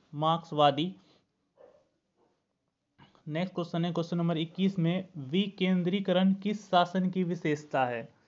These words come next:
विकेंद्रीकरण किस शासन की विशेषता है? तो इस प्रश्न का सही आंसर है ऑप्शन नंबर बी, संघात्मक शासन।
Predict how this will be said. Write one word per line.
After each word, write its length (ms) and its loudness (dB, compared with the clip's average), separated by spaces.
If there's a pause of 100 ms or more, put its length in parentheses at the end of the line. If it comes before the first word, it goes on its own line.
(400)
विकेंद्रीकरण 920 0
किस 280 -4
शासन 340 0
की 100 0
विशेषता 560 -2
है? 140 2
तो 140 -2
इस 140 0
प्रश्न 340 -6
का 100 2
सही 160 -4
आंसर 320 0
है 60 4
ऑप्शन 300 2
नंबर 260 0
बी, 300 -2 (320)
संघात्मक 640 0
शासन। 520 -4